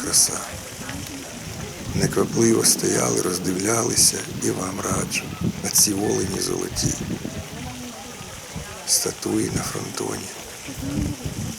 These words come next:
Дуже гарно, друзі, дуже гарно. Ну і зверху, як водиться, орел і лев.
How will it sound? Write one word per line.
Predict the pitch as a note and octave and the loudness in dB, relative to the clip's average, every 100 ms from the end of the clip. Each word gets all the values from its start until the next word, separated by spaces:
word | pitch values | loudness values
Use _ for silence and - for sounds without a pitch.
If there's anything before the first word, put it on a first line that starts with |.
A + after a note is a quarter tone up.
| - - - - - - | -10 -10 -4 -2 -2 -4
Дуже | - G1+ | -4 -4
гарно, | A1 G1+ - - G1+ | -2 -2 -4 -6 -4
друзі, | G1+ G1+ - - | -4 -2 -2 0
дуже | G1+ - - | -2 -2 -2
гарно. | - - - B2+ | 0 -2 0 4
Ну | E3 | 8
і | C#3+ | 8
зверху, | - A#2 B2 G2+ - - - - - | 8 6 6 4 -2 -4 -4 -10 -4
як | F2 - | -4 2
водиться, | F2 F2 - - | 2 4 4 4
орел | E2 F2 A#2 C#2 - - - - | 4 4 6 4 2 -4 -6 2
і | G#2 | 6
лев. | G2+ F#2+ | 8 6